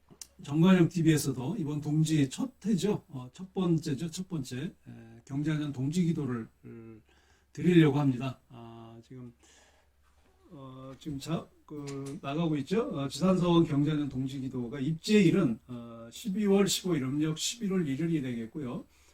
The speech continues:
어, 회양일은 이제 십이월 이십일일, 음력 십일월 칠일 동진달이 되겠습니다. 그래서, 어, 몇몇 도반들과 이 입제일하고 형-, 회양일은 형적산 국사봉에 올라가서 기도를 드리겠고요.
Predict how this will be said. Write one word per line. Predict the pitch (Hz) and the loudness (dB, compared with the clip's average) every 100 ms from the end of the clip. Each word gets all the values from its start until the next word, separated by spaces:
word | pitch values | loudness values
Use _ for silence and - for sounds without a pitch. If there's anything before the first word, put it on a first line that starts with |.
| _ - | _ -16
어, | 127 139 | -8 0
회양일은 | 202 202 175 160 208 196 | 4 6 8 6 6 2
이제 | 127 | -2
십이월 | - 190 175 170 175 180 175 160 | -6 -4 0 4 4 4 2 2
이십일일, | 151 147 151 139 110 _ _ _ - | 0 2 4 4 0 _ _ _ -14
음력 | 139 139 135 | -8 -6 -6
십일월 | - 170 160 143 123 | -6 -4 -4 -4 -6
칠일 | - 156 131 190 | -8 -6 -6 -6
동진달이 | 123 143 156 143 127 120 120 120 | -6 -2 -2 -2 -4 -6 -6 -10
되겠습니다. | 110 107 - 110 107 _ | -12 -18 -20 -20 -20 _
그래서, | 131 127 127 _ _ _ _ _ _ | -20 -18 -20 _ _ _ _ _ _
어, | 123 117 117 113 113 _ _ _ | -20 -18 -18 -20 -20 _ _ _
몇몇 | 147 151 165 | -4 0 0
도반들과 | 160 143 165 151 139 120 147 - - | 0 0 2 4 2 -4 -8 -10 -12
이 | 123 143 | -10 -8
입제일하고 | 165 190 180 160 151 151 | -6 4 4 6 2 0
형-, | 180 208 | -2 -2
회양일은 | 185 202 165 151 165 127 127 - 147 135 135 247 139 | -2 0 2 0 -2 -6 -10 -12 -10 -8 -6 -6 -6
형적산 | 170 185 175 165 135 | -4 -2 -2 -6 -8
국사봉에 | 139 156 135 127 123 | -10 -8 -6 -4 -4
올라가서 | 127 120 117 131 | -6 -8 -10 -18
기도를 | - 131 131 127 | -20 -18 -18 -18
드리겠고요. | 113 117 110 151 151 | -18 -18 -18 -16 -16